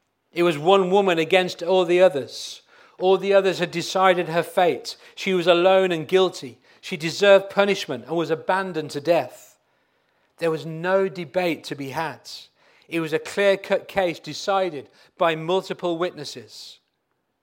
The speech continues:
Jesus Christ could have stepped aside. He could have preserved his reputation,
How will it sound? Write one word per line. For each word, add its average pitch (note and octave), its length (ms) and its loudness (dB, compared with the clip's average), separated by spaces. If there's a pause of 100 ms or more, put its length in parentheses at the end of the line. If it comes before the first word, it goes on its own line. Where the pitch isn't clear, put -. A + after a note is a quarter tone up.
(1200)
Jesus E3 300 -8
Christ D#3+ 420 -6
could F3+ 160 -10
have D#3 120 -8
stepped - 340 -12
aside. A#2+ 520 -14 (1080)
He D#3+ 120 -18
could F#3+ 180 0
have F3+ 120 -6
preserved E3 460 -2
his D3 140 -8
reputation, D3+ 800 -4